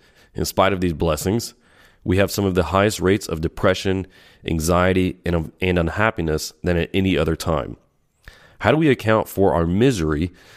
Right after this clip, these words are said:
in spite of our decadence? While we might point to many different factors,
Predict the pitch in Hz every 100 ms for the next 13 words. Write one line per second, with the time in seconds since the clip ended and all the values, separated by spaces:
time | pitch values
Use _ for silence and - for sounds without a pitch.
0 | - 95 90 - 95 87 82 76 85 80
1 | - - - - _ _ _ _ - -
2 | - - - 110 117 110 131 - 160 127
3 | 110 101 92 101 104 92 90 69 - 87
4 | - 80